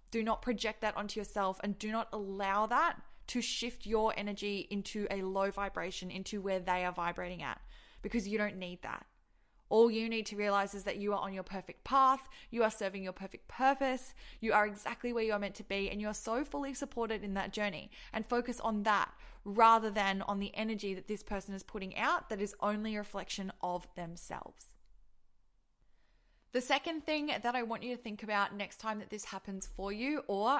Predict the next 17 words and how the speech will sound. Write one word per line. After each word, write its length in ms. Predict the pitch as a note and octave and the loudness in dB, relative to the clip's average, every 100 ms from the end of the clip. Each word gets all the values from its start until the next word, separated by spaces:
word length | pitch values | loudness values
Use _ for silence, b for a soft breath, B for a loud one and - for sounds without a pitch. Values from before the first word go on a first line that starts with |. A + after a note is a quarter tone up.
| - | 0
if 160 | G3+ | -4
it 80 | G#3 | -4
is 100 | G3+ | -4
happening 380 | G#3+ - G3 G3 | -6 -4 -4 0
right 260 | F#3+ F#3+ F#3+ | 0 0 0
now, 220 | F#3+ G#3+ | 2 2
then 160 | G#3 | 0
this 200 | F#3+ F#3 | -4 -6
is 100 | F#3+ | -6
in 100 | F#3+ | -6
divine 380 | F#3+ F#3+ F#3+ F#3 | -4 -2 -2 -2
timing 400 | F3+ F#3+ G3 A3+ | -2 -4 -4 -6
and 80 | G3 | -8
you 80 | F#3+ | -8
can 120 | G3 | -10
apply 340 | F#3 - F#3 | -10 -4 -2
it 160 | F#3 | -2